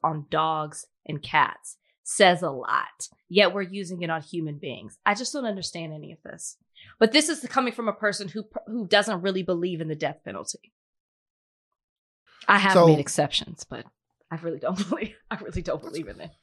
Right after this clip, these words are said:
Speaker 2: Okay. <clears throat> What are the exceptions before I go into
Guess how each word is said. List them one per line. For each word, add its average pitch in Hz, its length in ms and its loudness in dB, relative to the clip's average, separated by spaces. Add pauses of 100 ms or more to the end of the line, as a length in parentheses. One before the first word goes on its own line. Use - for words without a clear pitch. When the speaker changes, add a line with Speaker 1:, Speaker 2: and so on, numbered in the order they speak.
(800)
Speaker 2:
Okay. - 120 -16 (380)
<clears throat> 160 200 2
What 165 160 6
are 202 40 8
the 185 100 6
exceptions 135 420 4
before 110 280 -4
I 110 40 2
go 110 200 -2
into 101 340 -6